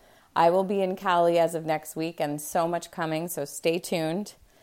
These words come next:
Know how loved you are. Ignite with us, three one oh, four nine six, thirty-eight seventy-nine. Get your morning heart rise on with us. It's medicinal. It is shifting the pulse on the planet. We are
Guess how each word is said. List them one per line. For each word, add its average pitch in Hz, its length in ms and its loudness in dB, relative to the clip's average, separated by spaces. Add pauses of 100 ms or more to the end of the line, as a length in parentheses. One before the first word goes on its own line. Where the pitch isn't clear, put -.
(380)
Know 175 320 2
how 226 160 2
loved 185 300 4
you 175 160 2
are. 156 260 6
Ignite 165 460 0
with 190 160 2
us, 180 320 6
three 196 260 -2
one 196 220 4
oh, 175 440 8
four 190 320 0
nine 190 280 0
six, - 480 -2 (240)
thirty-eight 180 500 4
seventy-nine. 156 680 0
Get 170 260 6
your 185 320 4 (400)
morning 170 480 2
heart 170 200 0
rise 156 220 4
on 147 220 0
with 151 160 -4
us. 147 200 2
It's 147 200 -8
medicinal. 156 880 -4 (480)
It 151 120 2
is 156 240 -4
shifting 165 680 -4 (540)
the 151 100 0
pulse - 840 0 (520)
on 151 140 -6
the 147 80 -4
planet. 147 460 -4
We 160 240 -2
are 151 360 2